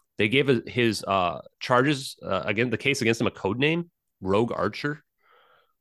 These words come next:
His last deployment, the dates are so damning. His last deployment was February twenty fourteen when he gets assigned. It's supposed to be a two-year assignment.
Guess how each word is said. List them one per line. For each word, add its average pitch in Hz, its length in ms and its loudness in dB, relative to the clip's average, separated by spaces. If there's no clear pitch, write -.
His 110 160 0
last 110 360 0
deployment, 107 480 0
the 107 80 -4
dates 127 480 0
are 95 100 -2
so 113 640 0
damning. 95 480 -2
His 107 120 -2
last 131 260 2
deployment 143 440 2
was 92 160 -6
February 139 540 0
twenty 127 260 -4
fourteen 110 540 -4
when 98 80 -4
he 98 100 -2
gets 90 140 -8
assigned. 95 360 0
It's 82 100 -8
supposed - 160 -2
to - 40 -14
be 117 80 2
a 95 60 2
two-year 113 440 -2
assignment. 104 500 -2